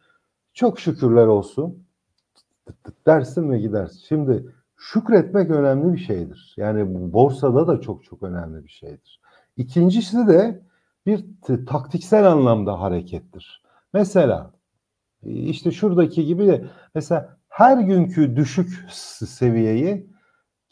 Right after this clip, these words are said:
kendine bir sonraki gün için stop loss alırsın. Mesela bugün bu endeksin X, B L S M'nin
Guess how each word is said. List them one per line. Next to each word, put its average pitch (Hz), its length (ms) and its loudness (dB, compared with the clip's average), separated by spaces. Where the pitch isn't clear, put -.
kendine 185 580 2
bir 233 120 0
sonraki 185 600 -2
gün 202 200 -2
için 190 320 -4
stop 202 480 0
loss 175 240 0
alırsın. 92 500 -6
Mesela 135 480 -2
bugün 170 400 0
bu 180 140 4
endeksin 143 800 -4
X, - 300 -6
B 143 180 4
L 147 120 2
S 143 280 -2
M'nin 139 540 -4